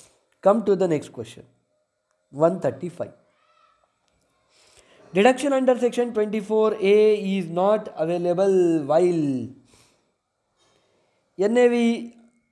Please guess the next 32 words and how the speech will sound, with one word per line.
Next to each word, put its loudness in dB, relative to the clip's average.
net -4
annual 2
value, 2
is -8
positive, -2
then, -6
uh, -8
of -14
course -2
you 0
will -2
get -2
deduction. -4
If -4
it 0
is 2
zero, -2
of -16
course -2
zero 2
into -2
thirty -4
percent, -8
zero -2
only, -8
then -8
deduction -2
is -6
not 2
available 2
बोल -2
सकते। -10